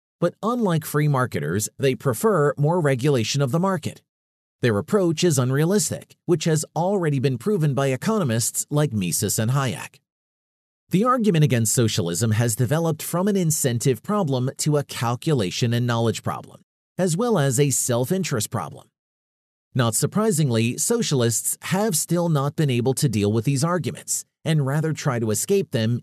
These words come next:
in the name of morality. Also, socialists haven't developed their arguments from beyond the aesthetic feature of socialism,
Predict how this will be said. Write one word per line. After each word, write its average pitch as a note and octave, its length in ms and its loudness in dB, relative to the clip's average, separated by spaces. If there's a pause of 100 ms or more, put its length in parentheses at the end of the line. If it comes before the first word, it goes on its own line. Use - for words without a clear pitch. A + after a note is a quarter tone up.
in D#3+ 200 2
the F3+ 80 2
name G#2+ 280 4
of E2 300 -4
morality. G2+ 720 0 (960)
Also, D3+ 500 4
socialists D#3 840 0
haven't G#3 400 -2
developed C#3+ 380 2
their C#3 160 2
arguments B2 520 0
from B2 240 -2
beyond A#2+ 340 0
the C3 120 0
aesthetic B2+ 460 0
feature G#2+ 360 -2
of A#2 80 -4
socialism, D3+ 640 -2